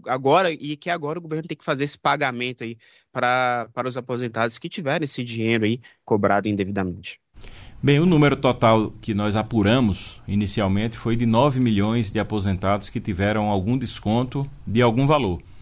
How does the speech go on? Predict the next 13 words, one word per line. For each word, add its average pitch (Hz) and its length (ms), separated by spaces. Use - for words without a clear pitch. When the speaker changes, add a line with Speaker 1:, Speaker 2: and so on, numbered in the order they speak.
Speaker 2:
Alguns 156 380
foram 196 180
descontados 170 480
só 180 100
um 175 60
mês, 147 400
dois 104 220
meses, 117 340
outros 139 280
foram 175 180
descontados 165 480
cinco 196 260
anos, 92 320